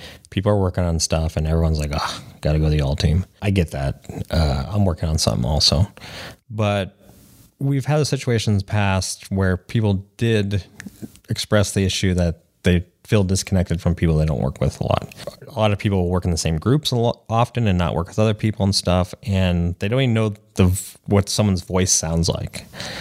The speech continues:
So even though I'm sure, you know, plenty of people would rather be back doing what they're working on, I think the most important part is just to inter-, interact with each other. Uh, I'll talk about a little more about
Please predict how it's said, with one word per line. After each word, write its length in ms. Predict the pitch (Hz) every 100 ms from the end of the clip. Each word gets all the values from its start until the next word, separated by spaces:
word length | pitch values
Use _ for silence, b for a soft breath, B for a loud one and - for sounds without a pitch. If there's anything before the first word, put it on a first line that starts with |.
| B B -
So 540 | - 110 104 98 -
even 280 | 110 143 151
though 480 | 131 117 104 101 92 - - - - -
I'm 160 | 104
sure, 320 | 98 - 101 95 - -
you 80 | 101
know, 140 | 80 -
plenty 220 | - 104
of 40 | 95
people 160 | 98
would 120 | 92 82
rather 180 | 87
be 140 | 87 85
back 320 | 85 82 -
doing 220 | 87 82
what 120 | 82
they're 160 | 78 78
working 300 | 87 90 82
on, 320 | 76 80 82 -
I 60 |
think 220 | 92 101
the 40 | 92
most 300 | 90 90 -
important 400 | 87 - 73 78
part 260 | 85 80
is 360 | - 82 78 -
just 600 | - - 85 80 - - - - -
to 300 | - 85 78 -
inter-, 320 | 80 82 - - B B
interact 400 | 98 98 90 -
with 100 | 78
each 140 | 73 -
other. 240 | - 85 B B B B B -
Uh, 320 | 98 95 82
I'll 100 | 101
talk 180 | 113 135
about 200 | 110 104
a 40 | 80
little 160 | 107
more 160 | 101 95
about 380 | 87 85 78